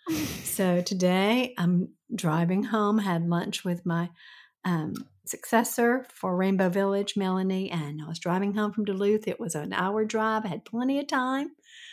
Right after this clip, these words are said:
Speaker 2: I called him up, and he said, uh, "Well, I asked to speak to the manager." He said, uh, "May I tell them what it's in reference to?"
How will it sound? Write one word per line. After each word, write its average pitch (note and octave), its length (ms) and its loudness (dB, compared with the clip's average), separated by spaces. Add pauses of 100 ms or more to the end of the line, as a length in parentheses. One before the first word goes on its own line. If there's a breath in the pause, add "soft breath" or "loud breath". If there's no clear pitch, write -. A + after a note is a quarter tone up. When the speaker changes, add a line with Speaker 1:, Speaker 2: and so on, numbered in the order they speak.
(260 loud breath)
Speaker 2:
I D#3+ 340 -4
called F#3+ 400 2
him A3 140 6
up, D3+ 240 0 (720 loud breath)
and D#3 380 -4
he E3+ 260 0
said, E3 580 -2
uh, D#3 300 0
"Well, F#3 520 0 (360)
I F3 80 0
asked F3 240 0
to G#3 60 -2
speak - 320 -2
to F#3 100 -4
the F3 60 2
manager." E3+ 540 -4 (480)
He A#3 100 2
said, G3 440 0 (260)
uh, F#3 260 2
"May F#3+ 320 0
I F3+ 340 0
tell E3+ 280 0
them F#3 160 2
what F#3 120 2
it's - 180 -6
in F#3+ 100 -2
reference B3+ 480 -2
to?" - 240 -10